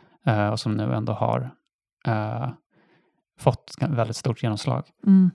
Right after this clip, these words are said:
Speaker 1: Så det är kul.
Speaker 2: Sen har ju Allt åt alla, alltså det är väl många som har kritiserat den här modellen med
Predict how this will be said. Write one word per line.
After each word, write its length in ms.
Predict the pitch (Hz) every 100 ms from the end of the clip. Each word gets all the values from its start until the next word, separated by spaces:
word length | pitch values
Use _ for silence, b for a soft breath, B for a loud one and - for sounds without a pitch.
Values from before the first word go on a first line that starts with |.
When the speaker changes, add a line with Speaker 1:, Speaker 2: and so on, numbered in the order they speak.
| -
Speaker 1:
Så 140 | -
det 80 | 120
är 60 |
kul. 180 | 117 151 - b b b
Speaker 2:
Sen 200 | - 202
har 100 | 196
ju 60 | 208
Allt 160 | 208
åt 120 | 202 196
alla, 200 | 180 180
alltså 180 | 190 190
det 160 | 180
är 40 | 180
väl 120 | 185
många 360 | 185 180 196
som 200 | 180 175
har 60 | 165
kritiserat 600 | - 180 170 170 165 160
den 80 | 175
här 60 | 165
modellen 580 | 170 185 175 165 160
med 260 | 160 175 185